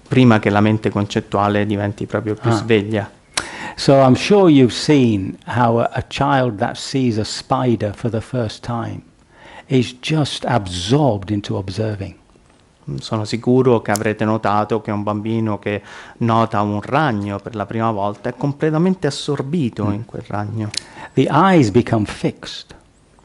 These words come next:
Speaker 1: Eh, gli occhi si fissano.
Speaker 2: Huh? They lose contact with the outside world.
Speaker 1: Perdono ogni contatto con il resto del mondo.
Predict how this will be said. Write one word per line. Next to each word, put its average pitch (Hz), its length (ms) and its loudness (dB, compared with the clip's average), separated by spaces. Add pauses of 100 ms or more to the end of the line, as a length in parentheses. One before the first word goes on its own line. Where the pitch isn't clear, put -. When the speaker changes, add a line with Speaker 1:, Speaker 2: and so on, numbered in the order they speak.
(140)
Speaker 1:
Eh, 127 160 -10
gli 107 200 -6
occhi 113 460 0
si 113 160 -4
fissano. 107 720 -2 (160)
Speaker 2:
Huh? 180 240 2 (180)
They 131 180 6
lose 151 420 6
contact 143 600 2
with 110 100 0
the 117 140 0
outside 117 460 -2
world. 107 480 -2 (400)
Speaker 1:
Perdono 117 400 0
ogni 127 340 4
contatto 127 640 0
con 113 160 -2
il 113 100 0
resto 127 440 -4
del 117 160 -2
mondo. 113 500 -2